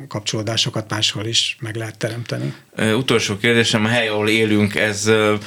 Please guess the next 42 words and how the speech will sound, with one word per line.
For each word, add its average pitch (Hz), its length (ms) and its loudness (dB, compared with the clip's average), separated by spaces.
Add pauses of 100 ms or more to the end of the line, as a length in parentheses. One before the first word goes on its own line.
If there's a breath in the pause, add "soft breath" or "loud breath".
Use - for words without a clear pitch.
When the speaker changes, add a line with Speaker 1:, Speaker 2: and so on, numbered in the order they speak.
(220 loud breath)
Speaker 2:
otthonosságra 151 840 2
is 127 140 2
utal 127 240 -2
ez 120 100 0
a 123 80 4
cím, 113 260 -2
de 113 80 0
valami 107 340 0
fajta 104 400 0
idegenségre 98 840 2
is, 95 120 2
vagy - 120 -4
otthontalanságra 90 1080 0
talán 95 300 0
inkább, 92 260 -2
vagy 101 120 0
annak 104 260 0
a 107 60 0
bizonytalanságára, 98 920 0
hogy 104 160 0 (640 loud breath)
az, 120 120 0
amit 117 160 0
az 113 120 2
otthonunknak 110 560 2
hiszünk, 107 440 0
tudunk, 110 340 2
az 104 140 -2
vajon 107 220 2
mennyire 104 420 2
lehet 90 360 0
az? 90 220 2
Nem 98 160 -2
tudom, 98 180 0
ez 95 60 0
mennyire 98 260 2
volt 92 200 2
szándékolt 90 680 0
ennek 92 240 -2
a 95 40 0
címnek 92 460 -2
ez 87 120 -2
a, 95 180 2